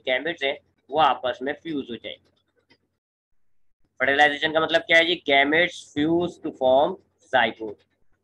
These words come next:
gametes fused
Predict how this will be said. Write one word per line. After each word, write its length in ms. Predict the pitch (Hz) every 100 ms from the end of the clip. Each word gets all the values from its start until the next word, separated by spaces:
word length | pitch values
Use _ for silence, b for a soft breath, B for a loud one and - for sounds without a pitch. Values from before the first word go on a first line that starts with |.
| _ _ _ _ _ _ _
gametes 520 | 117 113 131 190 - - _ _ _ _ 135
fused 600 | 135 131 147 196 185